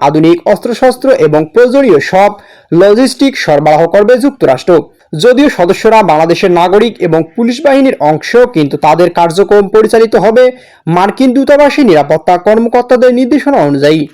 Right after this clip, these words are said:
এদিকে বিশেষজ্ঞরা বলছেন, বাংলাদেশের মতো একটি স্বাধীন ও সার্বভৌমত্ব দেশে এ যেখানে নিজস্ব শক্তিশালী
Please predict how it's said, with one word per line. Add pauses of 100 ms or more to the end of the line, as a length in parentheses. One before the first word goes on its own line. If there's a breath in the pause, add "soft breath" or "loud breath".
(220)
এদিকে
বিশেষজ্ঞরা
বলছেন,
বাংলাদেশের
মতো
একটি
স্বাধীন
ও
সার্বভৌমত্ব
দেশে
এ
যেখানে
নিজস্ব (380 loud breath)
শক্তিশালী